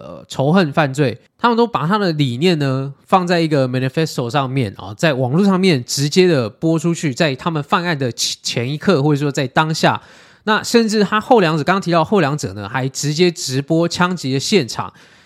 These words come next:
意思就是，其实像这些犯罪者，他们都是想要目光，他们是需要 attention 的，他们希望被理解，他们需要被同理，或者说甚至他们只是想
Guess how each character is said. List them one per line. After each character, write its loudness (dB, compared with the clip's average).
意 2
思 0
就 2
是， 4
其 -2
实 -2
像 -2
这 2
些 2
犯 0
罪 2
者， -10
他 -4
们 -2
都 0
是 0
想 -4
要 2
目 2
光， 2
他 -4
们 0
是 -4
需 -4
要 2
attention -4
的， -16
他 -4
们 -2
希 -2
望 -2
被 2
理 -2
解， 0
他 -2
们 -2
需 0
要 4
被 2
同 0
理， 2
或 2
者 0
说 2
甚 0
至 -2
他 2
们 -4
只 -4
是 -2
想 -4